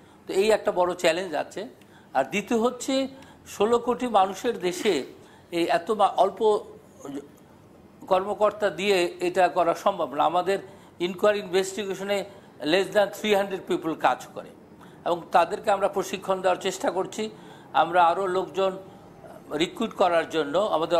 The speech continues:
অর্গানোগ্রাম সরকারের কাছে পেশ করেছি। আশা করি আমাদের জনসংখ্যা আরও যখন বৃদ্ধি পাবে, তখন আমরা কাজগুলো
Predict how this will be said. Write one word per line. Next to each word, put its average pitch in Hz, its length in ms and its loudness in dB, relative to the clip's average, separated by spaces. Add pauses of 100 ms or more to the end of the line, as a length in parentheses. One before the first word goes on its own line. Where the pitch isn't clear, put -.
অর্গানোগ্রাম 180 680 2 (540)
সরকারের 165 360 0
কাছে 160 260 0 (120)
পেশ 180 260 -2
করেছি। 165 340 0
আশা 160 320 2
করি 180 160 0 (560)
আমাদের 160 320 2 (360)
জনসংখ্যা 156 640 0 (460)
আরও 143 240 2 (200)
যখন 151 280 2
বৃদ্ধি 196 260 2
পাবে, 165 360 2 (460)
তখন 160 360 0
আমরা 151 180 2
কাজগুলো 151 520 2